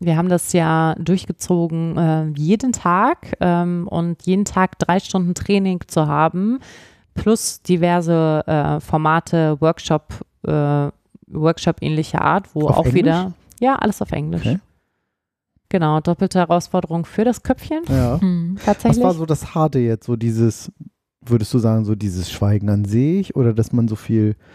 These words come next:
Speaker 2: also jetzt körperlich auch, weil es ist ja im Zweifel, es wird ja sehr heiß sein und feucht, nehme ich an, Bali,
Speaker 1: Ja.
Speaker 2: klimamäßig.
Speaker 1: Ja, war
Speaker 2: Jetzt Yoga ist ja
Speaker 1: Regenzeit.
Speaker 2: jetzt auch schon durchaus, ich hab jetzt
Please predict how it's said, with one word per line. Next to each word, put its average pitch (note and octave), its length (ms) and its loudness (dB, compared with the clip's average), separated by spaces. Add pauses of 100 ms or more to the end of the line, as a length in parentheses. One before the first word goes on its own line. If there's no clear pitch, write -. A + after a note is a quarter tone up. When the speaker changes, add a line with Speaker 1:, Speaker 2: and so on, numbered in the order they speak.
(340)
Speaker 2:
also A2+ 200 0
jetzt A2+ 200 0
körperlich F#3 500 0
auch, F3+ 200 2
weil C3 100 2
es G2+ 100 -4
ist C3 100 -6
ja A2 140 0
im B2 140 -2
Zweifel, - 280 0
es - 120 -2
wird C3+ 120 2
ja B2+ 80 4
sehr G#2 200 0
heiß A2 160 -2
sein F#3 240 0
und - 120 -2
feucht, D#3+ 320 -2
nehme F3+ 140 2
ich F3+ 80 0
an, G3+ 280 -2
Bali, F3 160 2
Speaker 1:
Ja. F#3+ 80 2 (120)
Speaker 2:
klimamäßig. D#3 800 0
Speaker 1:
Ja, F#3 140 0 (160)
war E3+ 200 4
Speaker 2:
Jetzt D3 40 2
Yoga D#3+ 240 4
ist C#3+ 60 4
ja C#3 80 4
Speaker 1:
Regenzeit. D3 180 4
Speaker 2:
jetzt C#3 140 -4
auch C3+ 180 -2
schon C3 340 -2
durchaus, C3 640 0
ich - 200 -4
hab - 240 -2
jetzt - 200 -4